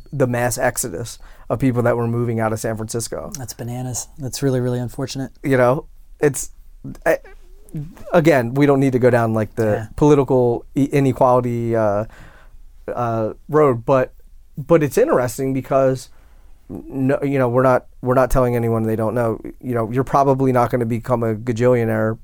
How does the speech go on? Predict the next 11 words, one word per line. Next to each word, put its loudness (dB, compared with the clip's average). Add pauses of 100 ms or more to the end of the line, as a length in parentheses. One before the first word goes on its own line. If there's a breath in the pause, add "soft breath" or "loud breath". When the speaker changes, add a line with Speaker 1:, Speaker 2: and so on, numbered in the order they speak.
Speaker 1:
playing 0
drums, -2
especially 0
a, -2
as -4
a, -2 (320)
as -6
a -6
sideman 0
or, -4
like, -4